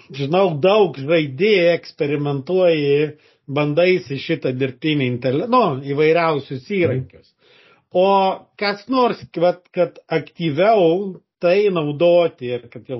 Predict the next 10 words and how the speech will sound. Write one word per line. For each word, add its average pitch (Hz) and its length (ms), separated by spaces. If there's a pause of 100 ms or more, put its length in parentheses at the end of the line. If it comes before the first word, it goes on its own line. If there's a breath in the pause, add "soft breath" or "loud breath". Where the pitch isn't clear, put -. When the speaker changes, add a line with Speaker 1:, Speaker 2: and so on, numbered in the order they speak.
(100)
Speaker 1:
vat, 156 300
naudoju 143 540
ir 131 40
tai 147 140
man 143 220
duoda 147 300
finansinę 147 680
naudą 147 460 (380 soft breath)
versle. 147 600 (160)
Ar 127 240